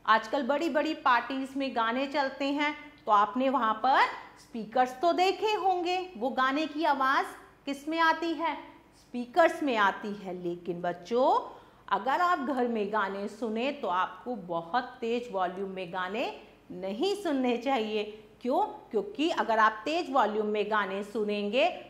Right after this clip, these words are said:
तो उससे नॉइज पॉल्यूशन बढ़ता है और हमारी सुनने की शक्ति पर भी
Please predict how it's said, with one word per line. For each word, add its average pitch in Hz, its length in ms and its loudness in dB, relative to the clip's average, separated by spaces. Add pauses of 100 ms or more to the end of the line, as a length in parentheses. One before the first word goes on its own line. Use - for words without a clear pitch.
(100)
तो 233 100 0
उससे 285 580 0
नॉइज 226 540 2 (160)
पॉल्यूशन 233 720 0
बढ़ता 285 340 2
है 277 260 2
और 214 260 2
हमारी 233 500 2
सुनने 226 400 -2
की 226 200 -6
शक्ति 214 420 -6
पर 208 220 -2
भी 240 200 0